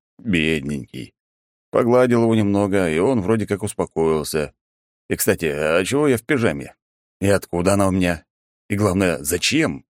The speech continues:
Неудобно же. «Господин!» — раздался радостный голос, и в мою комнату влетела Оксана.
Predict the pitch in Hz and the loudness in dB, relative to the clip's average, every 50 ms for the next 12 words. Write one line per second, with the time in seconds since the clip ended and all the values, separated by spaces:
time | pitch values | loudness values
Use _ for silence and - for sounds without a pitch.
0 | _ _ - 90 87 82 85 95 165 175 147 104 85 69 71 67 64 - _ _ | _ _ -4 -2 -2 0 0 0 0 0 0 0 -2 -4 -6 -8 -8 -10 _ _
1 | _ _ _ _ _ _ _ _ _ _ _ _ _ _ - 185 190 - - 220 | _ _ _ _ _ _ _ _ _ _ _ _ _ _ 0 0 0 2 2 4
2 | 220 208 220 226 226 214 190 175 - _ _ - - 78 76 73 76 78 76 - | 4 4 6 6 4 4 2 -2 -10 _ _ -4 -2 -2 -2 0 0 0 0 0
3 | - 80 - 78 73 65 - - 76 76 73 82 95 92 85 82 - - _ _ | 0 0 0 0 0 -2 -6 -6 -4 -4 -2 0 0 2 2 0 -2 -6 _ _
4 | _ _ - 98 95 92 90 87 85 82 - 95 90 85 85 80 - 82 76 80 | _ _ -4 -2 0 0 2 0 0 0 0 0 0 0 0 -2 -2 -4 -4 -2
5 | 82 78 - 80 78 78 78 78 - - 95 82 69 64 58 58 - | -4 -2 0 0 2 2 0 -2 -2 -4 -2 -2 -2 -4 -6 -12 -16